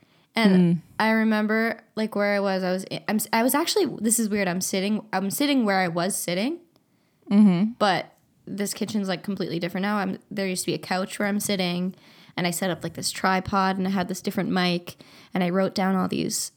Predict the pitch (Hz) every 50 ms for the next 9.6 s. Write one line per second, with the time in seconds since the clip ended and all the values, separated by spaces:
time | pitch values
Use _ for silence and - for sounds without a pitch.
0 | _ _ - - - - - 196 190 185 180 185 185 - 202 190 185 180 180 180
1 | 180 - 196 185 - - 165 156 151 - - - 196 - - - - - - _
2 | _ _ _ _ _ - 185 196 190 170 175 - - - - 180 143 165 - -
3 | - - 208 208 202 208 208 202 202 214 220 226 226 226 - - - - - -
4 | - - - - - - - - 240 220 202 202 196 190 - - 208 247 277 302
5 | 247 - 208 196 185 180 180 185 - - - - - 247 - 254 240 240 226 226
6 | 208 202 196 196 208 220 220 226 277 311 349 370 311 269 233 208 190 190 190 196
7 | 196 196 196 202 214 214 - - 381 392 339 302 247 226 202 - - 208 196 190
8 | 196 196 196 202 208 202 202 196 196 185 185 - 185 277 285 269 254 254 233 226
9 | - 208 185 180 - 180 175 175 180 214 214